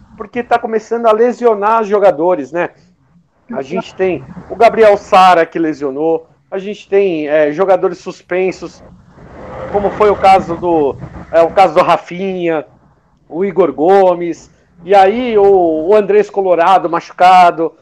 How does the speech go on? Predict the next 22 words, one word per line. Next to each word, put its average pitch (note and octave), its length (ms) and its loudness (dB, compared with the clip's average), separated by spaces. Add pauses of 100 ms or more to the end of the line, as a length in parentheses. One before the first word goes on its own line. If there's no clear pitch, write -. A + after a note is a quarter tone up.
(260)
é, E3 400 0
o, D#3+ 60 0
o F3 520 -6 (100)
Pa-, G3 240 2
o D#3 840 -2
Luan, G3 520 2 (260)
que G3+ 100 -10
não G3+ 120 -8
consegue F#3+ 760 -4
entrar F3 480 -2
em, E3 140 -10 (140)
em, D3 360 -8
em D3+ 40 -10
forma, D3 600 0
né? D#3+ 200 -4 (300)
É D3 80 -4
um F3+ 120 -2
jogador E3+ 460 0
que F3 100 -4
a D#3 40 -2
gente E3+ 280 -12
precisa. F3 560 -8